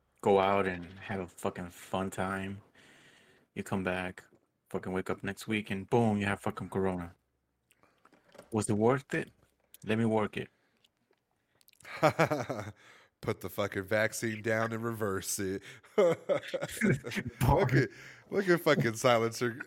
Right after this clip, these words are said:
Speaker 2: back to his rap ways. Okay, I see you. Um,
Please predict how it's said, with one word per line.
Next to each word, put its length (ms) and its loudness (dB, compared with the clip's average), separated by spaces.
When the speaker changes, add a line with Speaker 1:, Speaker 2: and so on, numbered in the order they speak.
Speaker 2:
back 300 4
to 100 0
his 160 0
rap 320 4
ways. 300 0
Okay, 300 0
I 100 -2
see 180 -6
you. 240 -4
Um, 460 0